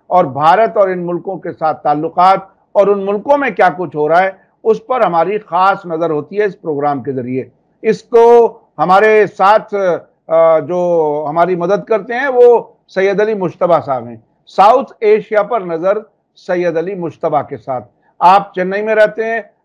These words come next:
एमजीआर यूनिवर्सिटी में पॉलिटिकल साइंस पढ़ाते हैं, राइटर हैं, जर्नलिस्ट हैं, काफ़ी, अ, मुख्तलिफ अखबारात के लिए मुल्क से बाहर, मुल्क के अंदर काफ़ी कुछ लिखते रहते हैं और हमारे लिए,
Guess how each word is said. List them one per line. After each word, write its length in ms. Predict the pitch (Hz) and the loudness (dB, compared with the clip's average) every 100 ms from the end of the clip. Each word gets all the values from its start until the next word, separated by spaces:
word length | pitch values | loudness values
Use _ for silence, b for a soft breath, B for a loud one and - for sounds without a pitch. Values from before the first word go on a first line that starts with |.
| - | -8
एमजीआर 400 | 170 180 180 180 | -6 -2 2 2
यूनिवर्सिटी 680 | 170 175 175 147 185 180 196 | 0 -4 -4 -6 -8 -10 -8
में 160 | 190 | -6
पॉलिटिकल 440 | 165 165 160 160 151 | -4 -4 -4 -4 -6
साइंस 300 | 165 202 175 | -6 -8 -4
पढ़ाते 400 | 202 202 202 208 | 0 2 0 -2
हैं, 340 | 214 214 _ _ - | -4 -6 _ _ -10
राइटर 440 | 147 175 208 214 202 | 0 2 2 2 2
हैं, 340 | 202 208 - _ - | 0 -6 -10 _ -6
जर्नलिस्ट 560 | 165 208 233 233 - | 0 2 2 -2 -6
हैं, 200 | 220 240 | -10 -8
काफ़ी, 680 | - 175 147 190 190 165 - _ - | -2 -2 -2 -8 -6 -8 -10 _ -8
अ, 560 | 156 160 156 151 151 147 | -2 0 0 0 0 -2
मुख्तलिफ 540 | 165 175 190 196 180 170 | -4 -6 -2 0 0 -2
अखबारात 520 | 135 165 170 185 185 | -2 2 4 2 0
के 80 | 185 | -8
लिए 300 | 180 190 185 | -4 -2 -2
मुल्क 260 | 160 147 - - | -2 -8 -10 -10
से 80 | |
बाहर, 340 | 156 156 170 202 | -2 2 2 0
मुल्क 280 | 165 147 143 | -8 -10 -8
के 60 | 156 | -6
अंदर 300 | 143 170 180 175 _ _ _ - | -4 0 -2 -2 _ _ _ -2
काफ़ी 240 | 175 175 | -2 -2
कुछ 200 | 190 170 | -8 -6
लिखते 280 | 180 156 190 | -6 -4 0
रहते 260 | 190 185 214 | 0 0 -4
हैं 220 | 202 _ _ _ - | -6 _ _ _ 2
और 600 | 202 214 226 220 220 214 | 6 6 6 4 0 -2
हमारे 400 | 185 202 233 226 | -2 -2 0 -2
लिए, 400 | 214 220 220 | -2 0 0